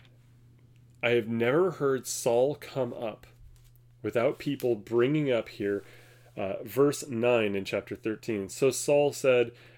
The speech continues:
'Bring the burnt offerings here to me and the peace offerings,' because he saw," why in verse eight? "The people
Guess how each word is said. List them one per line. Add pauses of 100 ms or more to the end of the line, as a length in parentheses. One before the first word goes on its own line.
(160)
'Bring
the
burnt
offerings
here
to
me
and
the
peace
offerings,'
because
he
saw,"
why
in
verse (100)
eight? (1400)
"The
people